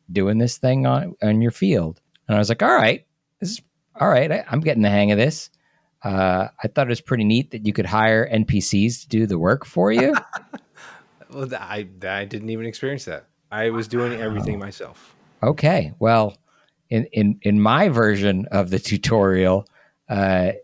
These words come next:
Speaker 1: it very quickly was like, "This is a boring thing. Why, why don't you have an N P C do it?"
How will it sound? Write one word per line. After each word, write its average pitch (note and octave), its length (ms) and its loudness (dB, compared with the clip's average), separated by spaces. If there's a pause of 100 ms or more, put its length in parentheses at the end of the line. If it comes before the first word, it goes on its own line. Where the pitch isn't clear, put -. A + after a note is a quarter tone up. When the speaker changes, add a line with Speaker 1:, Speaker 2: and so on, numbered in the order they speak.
Speaker 1:
it G#2 160 0
very A#2+ 240 2
quickly C#3 320 -2
was F#2+ 180 0
like, F2+ 320 0 (400)
"This D#3+ 140 0
is F#3 80 2
a A2 60 2
boring A#2 340 2
thing. G2+ 420 0
Why, G#2+ 200 0
why G#2 120 0
don't C3 140 -2
you B2 80 2
have B2+ 160 2
an B2 60 2
N C3+ 120 2
P C#3 140 2
C F3+ 180 0
do G#2+ 160 2
it?" E2+ 140 -2